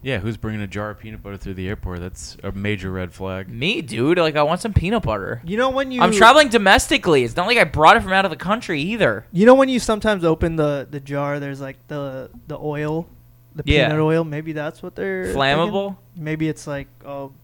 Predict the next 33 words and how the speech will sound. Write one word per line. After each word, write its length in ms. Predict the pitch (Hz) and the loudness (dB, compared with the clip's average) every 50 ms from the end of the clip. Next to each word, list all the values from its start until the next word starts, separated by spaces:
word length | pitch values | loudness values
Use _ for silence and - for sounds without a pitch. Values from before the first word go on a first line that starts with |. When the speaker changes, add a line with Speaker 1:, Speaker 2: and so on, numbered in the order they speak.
| _ _ _ - - | _ _ _ -20 -20
Speaker 3:
you 80 | 165 151 | -20 -20
know, 60 | 131 | -20
it 80 | 127 | -12
could 100 | - 170 | -8 -6
be 140 | 156 151 135 | -6 -6 -8
flammable 520 | - - 147 143 143 139 139 139 147 147 143 | -8 -8 -8 -8 -6 -8 -6 -4 -2 0 2
Speaker 2:
Should 120 | 208 208 | 2 2
we 160 | - 254 285 | 2 2 0
Speaker 3:
or 20 | - | 0
Speaker 2:
go 120 | 359 359 | -2 0
downstairs 800 | 349 339 330 330 320 - - - 156 147 151 170 190 214 208 170 | 2 2 2 2 0 -4 -2 0 0 2 4 4 4 2 2 2
after 340 | 147 131 139 151 - - 160 | 4 4 4 2 2 -2 -4
the 140 | 160 160 156 | -4 -4 -4
show 400 | - - - 131 127 135 156 160 | -4 -2 0 2 2 2 2 0
and 100 | 147 127 | -2 -2
try 160 | - 160 143 | -2 -2 0
to 80 | 135 127 | 0 -2
light 320 | 120 117 123 123 135 - | -2 -2 -2 -2 -2 -4
the 100 | - - | -6 -6
oil 380 | - 117 127 127 123 127 135 147 | -4 -2 0 0 0 0 -2 -2
at 100 | 139 - | -4 -4
the 60 | - | -10
top 280 | - - 127 127 - - | -6 -4 -4 -4 -4 -6
of 40 | |
the 60 | 127 117 | -8 -8
peanut 280 | - 131 123 120 127 | -6 -6 -6 -6 -6
butter 280 | - 139 139 135 143 147 | -6 -6 -4 -4 -4 -6
on 140 | 151 160 160 | -6 -6 -6
fire? 280 | - - - - - | -8 -8 -8 -8 -8
Speaker 3:
Y-, 60 | - | -10
you 320 | 175 175 180 170 202 240 - | -10 -10 -6 0 2 2 4
tried 340 | - - 240 214 202 196 165 | 4 6 6 6 6 6 4
that. 320 | 147 139 131 135 - | 2 2 2 0 -4